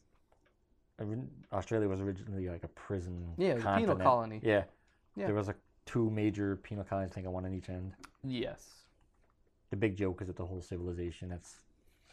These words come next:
Speaker 1: but they pretty much stuck 'em there and let 'em fuck
Speaker 2: They
Speaker 1: 'em.
Speaker 2: got too angry to die.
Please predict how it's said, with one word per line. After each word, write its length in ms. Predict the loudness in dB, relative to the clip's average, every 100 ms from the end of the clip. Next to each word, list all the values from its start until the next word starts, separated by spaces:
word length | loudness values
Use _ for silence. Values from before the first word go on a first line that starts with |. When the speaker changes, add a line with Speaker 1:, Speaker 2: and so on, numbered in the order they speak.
| -4
Speaker 1:
but 100 | 2
they 60 |
pretty 160 | 6 8
much 140 | 8
stuck 280 | 8 8 8
'em 60 | 6
there 140 | 2
and 80 | 2
let 80 | 0
'em 220 | -2 -6
fuck 180 | -4 2
Speaker 2:
They 60 | 8
Speaker 1:
'em. 40 |
Speaker 2:
got 140 | 8 8
too 180 | 8 8
angry 280 | 8 4
to 80 | 2
die. 380 | 6 8 8 6